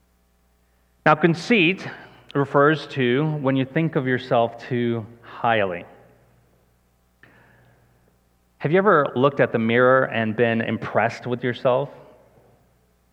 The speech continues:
I hope you haven't. Um,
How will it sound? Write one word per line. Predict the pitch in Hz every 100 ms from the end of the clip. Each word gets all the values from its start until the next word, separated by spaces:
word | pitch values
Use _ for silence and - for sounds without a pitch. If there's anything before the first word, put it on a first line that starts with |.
| _ _ _ _ _ _ _ -
I |
hope | 113 147 107
you |
haven't. | 90 104 95 90 98 - - -
Um, | 104 92 113